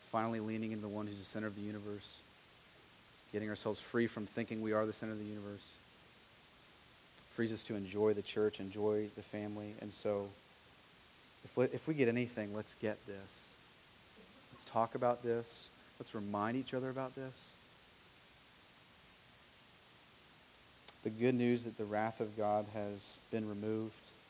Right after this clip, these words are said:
sacrifice has been made, justification's been declared, redemption's been paid, reconciliation has occurred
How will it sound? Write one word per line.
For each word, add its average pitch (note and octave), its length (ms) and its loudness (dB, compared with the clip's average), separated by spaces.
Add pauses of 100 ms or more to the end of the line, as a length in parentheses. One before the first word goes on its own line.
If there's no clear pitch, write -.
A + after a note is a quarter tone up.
(460)
sacrifice G#2+ 720 0
has G#2+ 120 -4
been G2+ 180 -4
made, C3 300 6 (1000)
justification's A2+ 760 0
been A2 200 -2
declared, A2 500 0 (840)
redemption's A2 600 0
been G2+ 160 -6 (100)
paid, A#2 300 4 (840)
reconciliation G#2+ 800 0
has G#2+ 160 -4
occurred G#2 380 -4